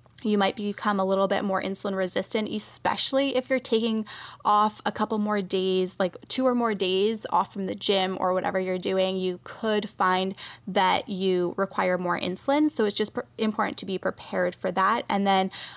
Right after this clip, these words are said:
just figure out the balance and, like, what works for you.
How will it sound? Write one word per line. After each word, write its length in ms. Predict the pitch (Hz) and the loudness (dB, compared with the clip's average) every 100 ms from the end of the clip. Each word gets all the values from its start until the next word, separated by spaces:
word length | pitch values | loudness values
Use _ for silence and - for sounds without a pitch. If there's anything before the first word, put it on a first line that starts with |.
| - - | -18 -2
just 400 | - 311 - - | 0 0 -4 0
figure 300 | 285 285 277 | 2 4 2
out 160 | - | 2
the 80 | 233 | 0
balance 440 | 214 185 180 180 | 2 2 2 0
and, 120 | 202 190 | -4 -4
like, 160 | 180 | -4
what 320 | 190 196 196 | 0 2 2
works 360 | - 180 - - | 2 0 0 -6
for 160 | - 185 | -4 -2
you. 440 | 170 170 - 208 | 0 -2 -2 -6